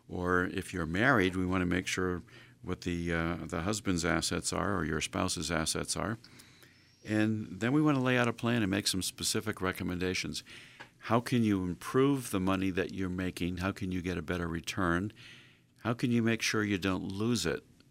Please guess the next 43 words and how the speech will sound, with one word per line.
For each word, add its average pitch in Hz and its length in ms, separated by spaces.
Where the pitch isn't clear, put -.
Um, 82 460
where 98 460
do 90 220
you 92 100
have 90 240
your 90 80
money 87 300
invested, 82 600
for 82 180
example? 80 600
And 104 220
then 113 420
do 107 100
you 113 120
need 113 220
an 113 120
income 117 560
plan? 80 540
Do 85 120
you 90 100
need 104 220
to 113 100
have 101 500
money 107 300
put - 340
in 101 100
a 92 60
place 101 460
that's - 180
gonna 95 200
give 87 220
you 92 160
a 87 60
guaranteed 92 640
source 87 360
of 85 140
income 98 480
for - 100
the 82 120
rest 80 260
of 80 80
your 82 100
life? 113 300